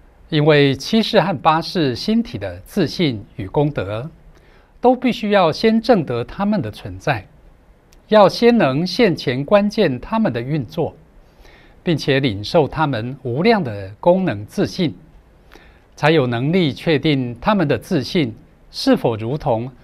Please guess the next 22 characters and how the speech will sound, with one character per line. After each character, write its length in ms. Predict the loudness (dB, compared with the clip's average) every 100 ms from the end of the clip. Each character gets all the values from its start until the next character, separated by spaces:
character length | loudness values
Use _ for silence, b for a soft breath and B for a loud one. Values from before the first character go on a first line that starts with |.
| b 2
二 200 | 4 4
三 260 | 2 2
转 260 | 0 -2 -2
法 260 | -4 -6 -4
轮 320 | -8 -8 -10 b b
诸 220 | -4 -2 -2
经 220 | -2 4
论 240 | 4 2
所 280 | -6 -10 -10
说 200 | -8 -8
的 80 | -8
一 240 | -10 -6
样， 180 | -6 -6 -12 -20 _ -20 _ _ _ b b
然 180 | -4 -4
后 380 | 2 2 2 -2
才 220 | -4 -6
能 260 | -4 -6 -6
不 220 | -6 -4
断 240 | 0 0
地 120 | 0 -4
深 300 | 0 0 0
入 260 | -2 -4